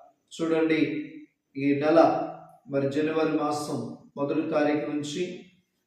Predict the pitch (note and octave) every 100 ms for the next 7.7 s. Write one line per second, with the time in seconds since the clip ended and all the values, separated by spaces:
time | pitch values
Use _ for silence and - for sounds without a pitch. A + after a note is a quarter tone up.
0 | _ _ B2+ D3+ E3+ E3+ D#3+ D3+ D3+ E3
1 | D#3+ D#3 D#3 D3+ D3+ - D3 C#3 - -
2 | - - D#3 D#3 D#3 D3+ D3 D3 D3 D3
3 | D3 - C#3+ C#3+ C#3+ D3 C3+ - B2 -
4 | - _ _ - C#3 D3+ C#3 - - -
5 | - _ _ - - C3+ C#3+ D3 D#3 D#3
6 | D3 C#3+ C#3+ C#3 D3 C3+ - - - -
7 | E3+ E3 D#3+ D3+ D3 - -